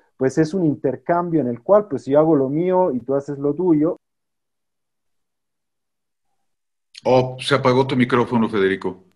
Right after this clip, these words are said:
Speaker 1: Ah, censura. <laughs> No, yo mismo.
Speaker 2: <laughs> Autocensura, en todo caso.
Speaker 1: Es, es el control de pendejadas, ¿no? Cuando empiezo a decir pendejadas, mi dedo
Speaker 2: Eh, solito se apaga. <laughs>
Speaker 1: No, no, pero era, era eso, o sea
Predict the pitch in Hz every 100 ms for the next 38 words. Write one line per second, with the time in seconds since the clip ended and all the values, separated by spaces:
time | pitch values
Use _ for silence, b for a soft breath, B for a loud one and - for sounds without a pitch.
0 | _ _ _ _ 92 - _ - 101 -
1 | - 120 98 - - 110 147 139 139 127
2 | 131 123 120 123 139 135 127 - - -
3 | 131 123 139 - - 196 - 208 147 143
4 | 156 143 151 143 165 208 180 151 175 117
5 | 151 147 - 135 160 160 170 170 180 160
6 | 156 147 156 165 160 139 127 123 123 131
7 | 113 104 104 120 123 131 143 143 180 190
8 | 175 170 160 175 165 147 147 160 165 156
9 | 147 139 147 151 156 170 185 185 - 147
10 | 151 147 127 - 170 - 196 - - -
11 | 202 214 - - - - _ _ _ -
12 | 170 160 170 208 196 175 185 165 156 147
13 | 120 107 123 117 -